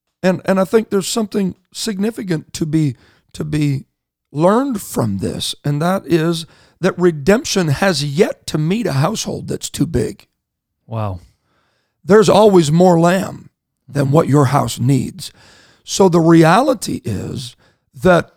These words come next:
Speaker 1: when you've got more lamb than you've got household, when you've got more lamb than you've got souls,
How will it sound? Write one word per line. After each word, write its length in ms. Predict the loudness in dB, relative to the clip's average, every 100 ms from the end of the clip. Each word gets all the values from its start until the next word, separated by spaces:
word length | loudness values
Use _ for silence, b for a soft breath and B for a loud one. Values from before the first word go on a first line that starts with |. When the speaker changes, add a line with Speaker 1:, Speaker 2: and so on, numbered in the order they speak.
| _
Speaker 1:
when 420 | -6 2 4 4
you've 240 | 4 4 4
got 220 | 2 4
more 220 | 2 4
lamb 320 | 4 2 0
than 160 | 0 0
you've 160 | 0 2
got 160 | 2
household, 720 | 2 0 -4 -8 -8 -10 -10 -2
when 200 | 0 2
you've 200 | 0 2
got 200 | 2 2
more 220 | 2 4
lamb 280 | 2 2 0
than 160 | 2
you've 180 | 0 0
got 220 | -2 0
souls, 760 | -6 -2 0 0 0 -2 -4